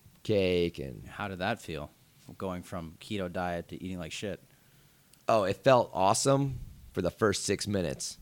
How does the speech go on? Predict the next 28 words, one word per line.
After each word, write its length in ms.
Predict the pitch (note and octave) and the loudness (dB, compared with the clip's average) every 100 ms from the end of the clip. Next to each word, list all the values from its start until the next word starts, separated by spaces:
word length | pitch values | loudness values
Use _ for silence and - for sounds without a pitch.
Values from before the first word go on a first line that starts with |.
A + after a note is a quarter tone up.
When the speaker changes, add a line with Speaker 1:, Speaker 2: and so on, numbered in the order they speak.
| - | -10
Speaker 2:
<laughs> 240 | C3+ - E3+ | -8 4 10
Speaker 1:
And 920 | A3 F3 G3 F3+ F#3+ - A2+ A2+ A2+ | 12 12 10 10 8 4 2 -2 0
then, 260 | B2 C3 | 0 2
uh, 240 | A2+ G#2 G2+ - - - | 2 2 2 0 -6 -8
<laughs> 300 | - - - | -18 -14 -6
then 220 | A#2 A2+ | -2 0
it 100 | G#2+ | 0
was 160 | F#2+ - | -2 0
terrible. 560 | G#2+ G2 F2+ D2 C#2+ - - - - - _ - | 2 4 4 0 -6 -8 -18 -20 -20 -20 _ -8
Um, 600 | F#2 F2+ E2+ D#2 C#2+ C#2+ _ _ _ - _ _ - _ _ _ _ _ _ _ _ _ _ - - - _ _ _ | -6 -4 -6 -8 -12 -16 _ _ _ -20 _ _ -20 _ _ _ _ _ _ _ _ _ _ -20 -20 -20 _ _ _
I 80 | - | -12
think 160 | E2 D#2 | -8 -8
we 60 | |
might 200 | C#2+ D#2 | -6 -6
have 120 | D2 C#2+ | -6 -8
to 60 | |
pause 260 | - D#2 D#2 | -4 -4 -4
this 140 | - | -8
in 100 | D#2+ | -10
real 120 | D#2 | -8
life. 220 | B1+ D#2+ C2+ | -6 -6 -8
I 20 | |
might 140 | C2 | -10
have 100 | D2 | -10
to 80 | D#2 | -10
walk 240 | C#2+ D#2+ - | -8 -8 -8
this 160 | D2 | -16
dude. 260 | - C#2+ | -10 -10